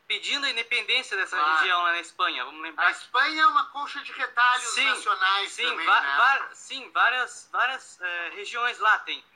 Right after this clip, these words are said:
Speaker 1: tem a Catalunha, tem a re-, tem o País Basco, tem, é, Galícia, Andaluzia, é, Valência, a região de Madrid.
Speaker 2: Sim, claro,
Speaker 1: Então,
Speaker 2: vai, vai lá, Gabriel.
Speaker 1: é,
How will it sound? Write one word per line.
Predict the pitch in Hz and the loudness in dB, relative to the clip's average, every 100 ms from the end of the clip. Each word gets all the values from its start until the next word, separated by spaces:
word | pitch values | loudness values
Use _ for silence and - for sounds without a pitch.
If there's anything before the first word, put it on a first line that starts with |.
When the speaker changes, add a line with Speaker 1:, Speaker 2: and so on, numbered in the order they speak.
| _ _ - | _ _ -8
Speaker 1:
tem | 185 | -4
a | 175 | -2
Catalunha, | 175 180 202 196 254 247 | -2 0 -2 -2 -4 -6
tem | 220 220 | -4 -4
a | |
re-, | 190 214 202 - | -2 -4 -4 -8
tem | 196 | -8
o | |
País | 185 202 208 202 | -2 0 0 -4
Basco, | - 214 254 233 - - | 2 4 4 2 -6 -8
tem, | 180 175 | -4 -2
é, | 165 165 160 160 | -2 0 0 0
Galícia, | 175 175 170 202 262 240 - 165 | 0 0 0 -8 -6 -8 -6 -2
Andaluzia, | 175 196 202 - 196 247 262 208 143 113 110 - _ - | 0 -2 -4 -6 -2 0 0 2 2 2 0 -8 _ -8
é, | 147 151 147 147 143 139 139 127 131 _ 131 | -2 0 0 -2 -2 -2 -4 -6 -10 _ -4
Valência, | 143 170 175 240 254 180 165 151 147 | 2 2 2 -2 -4 -8 -10 -12 -12
a | 147 | -12
região | 151 160 | -12 -14
de | 165 | -10
Madrid. | 160 170 196 254 262 _ _ _ | -4 -4 -4 -8 -8 _ _ _
Speaker 2:
Sim, | - 165 208 247 226 _ _ _ - | -14 -6 -4 -4 -8 _ _ _ -2
claro, | 156 190 | 2 2
Speaker 1:
Então, | 190 | 2
Speaker 2:
vai, | 156 165 | 0 0
vai | - 185 | 0 0
lá, | 190 196 | 2 2
Gabriel. | 156 147 143 120 - | 0 -4 -4 -4 -4
Speaker 1:
é, | 180 180 175 175 175 170 170 170 | -4 -2 0 -2 -2 -2 -2 -4